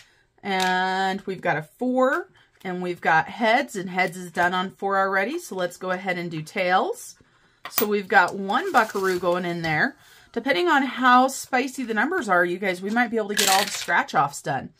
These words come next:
And what do we have there? We have a nine. All right, so this is gonna be it for number nine. And the reason why it's gonna be it for number nine is because we only allow ourselves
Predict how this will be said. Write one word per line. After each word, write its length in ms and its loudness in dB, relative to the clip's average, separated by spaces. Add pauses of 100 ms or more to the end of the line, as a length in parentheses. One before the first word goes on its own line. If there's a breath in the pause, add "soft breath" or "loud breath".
(480 soft breath)
And 340 -4
what 140 -6
do 100 -8
we 140 -6
have 220 -2
there? 180 0
We 140 -4
have 100 -2
a 80 -2
nine. 560 2 (420 loud breath)
All 140 2
right, 240 4
so 120 -10
this 120 -8
is 120 -12
gonna 180 0
be 180 -2
it 220 -2
for 160 -6
number 320 -2
nine. 800 2 (720 soft breath)
And 760 0
the 120 -10
reason 300 -4
why 120 -2
it's 120 -6
gonna 160 -4
be 140 -4
it 120 -4
for 120 -8
number 240 -4
nine 300 -2
is 140 -10
because 400 -6
we 260 -10
only 440 -6
allow 380 -4
ourselves 680 -2